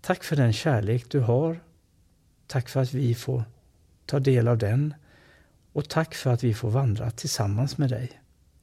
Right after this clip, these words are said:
I Jesu namn. Amen. Herren välsigna dig och beskydda dig. Herren låter sitt ansikte lysa mot dig och visa dig nåd.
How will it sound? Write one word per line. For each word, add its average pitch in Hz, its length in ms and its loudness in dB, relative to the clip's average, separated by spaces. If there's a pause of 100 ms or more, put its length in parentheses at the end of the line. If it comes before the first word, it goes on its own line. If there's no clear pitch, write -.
(200)
I 117 120 0
Jesu 120 420 0
namn. 113 380 -2 (520)
Amen. - 400 -6 (2250)
Herren 120 480 4
välsigna 160 640 0
dig 175 460 0 (140)
och 147 80 0
beskydda 151 540 -2
dig. 113 300 -4 (680)
Herren 175 300 4
låter 180 320 6
sitt 143 400 0
ansikte 127 560 2
lysa 156 500 2
mot 170 380 2
dig 190 400 0 (300)
och 120 320 0
visa 127 360 2
dig 117 180 4
nåd. 120 460 -2